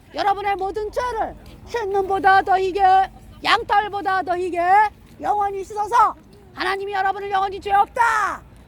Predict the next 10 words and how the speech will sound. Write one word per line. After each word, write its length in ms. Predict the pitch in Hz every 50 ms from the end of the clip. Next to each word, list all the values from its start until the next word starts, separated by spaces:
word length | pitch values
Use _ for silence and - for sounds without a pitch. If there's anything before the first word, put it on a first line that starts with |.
| - -
예수님의 500 | 339 381 440 - 466 403 403 415 403 415
피로 240 | - 427 415 403 415
영원히 300 | 381 370 392 403 392 392
깨끗해 380 | - 453 440 - 480 320 466 440 415 403
의로워. 280 | 403 392 415 427 427 466 466 466 466 440 381 - - - - - - - - - -
이 200 | - 370 415 440
말씀을 420 | 381 370 392 440 - 480 403 415 415
믿어야 500 | 381 427 466 480 508 508 466 427 339 - - - - - - - - -
단번에 680 | 370 349 403 415 415 415 415 392 392 392 392 403 403 - -
오인되어 880 | 370 381 392 381 381 359 392 381 370 370 339 339 359 381 415 453 494